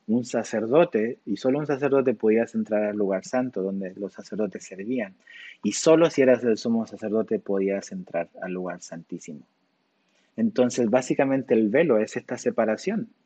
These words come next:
que hay entre Dios y el hombre. Pero Jesús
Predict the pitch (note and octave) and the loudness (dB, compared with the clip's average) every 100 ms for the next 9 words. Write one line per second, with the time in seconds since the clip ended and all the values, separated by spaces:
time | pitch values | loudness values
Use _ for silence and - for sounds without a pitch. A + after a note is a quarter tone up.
0 | - - _ A#2+ G#2+ G2+ G#2+ A2 G#2 G2+ | -8 -8 _ -2 0 0 -2 -2 0 2
1 | G#2 F#2+ - - F2+ F2+ E2 D#2 - _ | 0 -2 -12 -8 -6 -6 -8 -14 -20 _
2 | _ D#3 G3+ G2 - _ _ - - A2 | _ 2 4 2 -2 _ _ -8 -6 0
3 | C3+ C3 C3+ - | 6 8 8 4